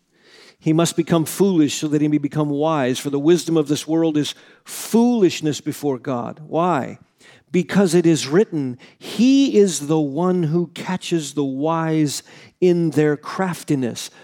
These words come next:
Likely a quote from Job five. "And again, it is written, 'The Lord knows the reasonings of the wise, that they are useless.'"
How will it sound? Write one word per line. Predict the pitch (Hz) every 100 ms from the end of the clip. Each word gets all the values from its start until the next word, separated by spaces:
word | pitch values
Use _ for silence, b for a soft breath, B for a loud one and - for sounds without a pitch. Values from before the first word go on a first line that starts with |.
| b -
Likely | 156 - 151
a | 131
quote | - 180 -
from | 139
Job | 123 156 160 147
five. | - 185 175 123 117 - - _ _ _ _ _ _ _ _ _ _ _ b b -
"And | 190
again, | 190 208 269 214 131 160
it | 165
is | 135
written, | 160 147 127 b b -
'The | 180
Lord | 170 196 180
knows | 180 185 214 254 220
the | 170 175
reasonings | 156 208 180 196 185 160
of | 151
the | 156
wise, | 147 170 185 147 120 - B B -
that | 185 170 -
they | - 165 156 151 160
are | 139 139
useless.'" | 127 139 262 - 214 175 - -